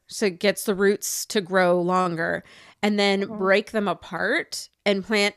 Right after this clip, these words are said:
Speaker 1: individual cloves, not
Speaker 2: And
Speaker 1: the
Speaker 2: then what
Speaker 1: whole
Speaker 2: happens?
Speaker 1: cluster. And then a new bulb grows. So that's the garlic is
Speaker 2: Okay,
Speaker 1: actually the seed
Speaker 2: that's what I
Speaker 1: itself.
Speaker 2: was like, why would we take the bu-, the bulb to do what? Like, grow another bulb?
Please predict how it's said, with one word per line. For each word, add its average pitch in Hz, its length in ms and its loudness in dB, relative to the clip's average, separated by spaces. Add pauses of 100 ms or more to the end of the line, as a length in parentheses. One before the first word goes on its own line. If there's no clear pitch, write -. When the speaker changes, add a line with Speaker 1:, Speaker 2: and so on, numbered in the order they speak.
Speaker 1:
individual 185 1000 0 (160)
cloves, - 680 -4 (340)
not 190 220 2
Speaker 2:
And 208 100 -2
Speaker 1:
the 196 60 0
Speaker 2:
then 202 60 -2
what 202 160 -2
Speaker 1:
whole 190 260 4
Speaker 2:
happens? - 140 -4
Speaker 1:
cluster. - 520 -4 (460)
And 214 120 2
then 226 200 4
a 196 360 -2
new 202 160 4
bulb 220 300 4
grows. - 600 -8 (200)
So - 160 -8
that's 190 300 0
the 180 300 0 (100)
garlic 202 340 0
is 240 60 0
Speaker 2:
Okay, 330 80 4
Speaker 1:
actually 320 240 0
the 160 80 -8
seed - 160 0
Speaker 2:
that's 285 180 2
what 349 80 2
I 330 140 6
Speaker 1:
itself. - 0 -
Speaker 2:
was 339 100 2
like, 302 220 4
why 277 280 4
would 466 200 2
we 453 160 2
take 320 420 -4
the 320 120 0 (280)
bu-, - 300 -6
the 277 140 -2
bulb 254 500 0
to 254 160 -4 (260)
do 247 220 -8
what? 208 480 0
Like, 226 160 -4
grow 220 240 2
another 220 260 -2
bulb? 415 520 -4